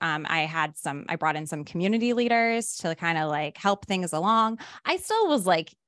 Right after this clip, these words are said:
in there a little bit, um, but not, the first two weeks I said to my assistant, I was like, "Don't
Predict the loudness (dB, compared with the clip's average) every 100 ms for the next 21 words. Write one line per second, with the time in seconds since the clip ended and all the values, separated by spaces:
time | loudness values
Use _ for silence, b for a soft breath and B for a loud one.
0 | 0 2 4 4 4 4 2 0 -2 0
1 | -2 -2 -2 0 -2 -4 _ -2 2 2
2 | 0 -6 -4 -2 -2 -4 -2 0 0 -2
3 | -6 -4 -2 -2 -4 -6 -4 -4 -4 -4
4 | 0 0 0 -2 _ -8 -2 -2 -2 -4
5 | -6 -4 -4 -4 0 0 0